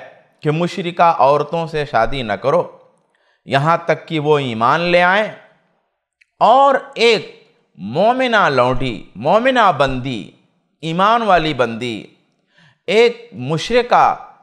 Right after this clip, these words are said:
बंदी से, औरत से बेहतर है, अगरचे वो किसी को अच्छी लगे। और इसी तरीके से मुशरिक मर्दों से मुसलमान औरतों का निकाह न करो, क्योंकि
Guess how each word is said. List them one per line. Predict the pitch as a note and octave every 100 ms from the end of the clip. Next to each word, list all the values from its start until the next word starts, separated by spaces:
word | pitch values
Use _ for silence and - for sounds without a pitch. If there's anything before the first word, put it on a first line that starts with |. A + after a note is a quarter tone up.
| _ -
बंदी | C#3+ F#3+ D#3+ D#3
से, | C#3+ A#2 A#2+ - - _ _ _ _ _ _ -
औरत | E3 G#3 F#3+ C#3+
से | - A#2 B2+ - - _ -
बेहतर | G#2+ C#3+ E3+ D3
है, | A#2 C#3+ - - -
अगरचे | D3+ G#3 F#3 F3
वो | D3
किसी | C#3 B2 A2+
को | C3
अच्छी | G2+ - D#2+
लगे। | D2 - - _ _ _ _ _ _ _ _ _ _ -
और | -
इसी | G#3+ C4+
तरीके | A#3+ A#3 G3+ G#3+
से | G3+ F#3+ E3+ - _ _ _ _ _ _ _
मुशरिक | A#2 E3+ G3+ F#3 F#3 - _ _ -
मर्दों | - F#3 G#3 C4+
से | A3 G3+
मुसलमान | F3 D#3+ C#3+ C3+ C3
औरतों | A2 G#2+ A#2
का | A2+
निकाह | G#2+ G2+ G#2+ G2+
न | D#2+ F#2+
करो, | C3 G#2 A2 - _ _ _ _ -
क्योंकि | B2 B2 C3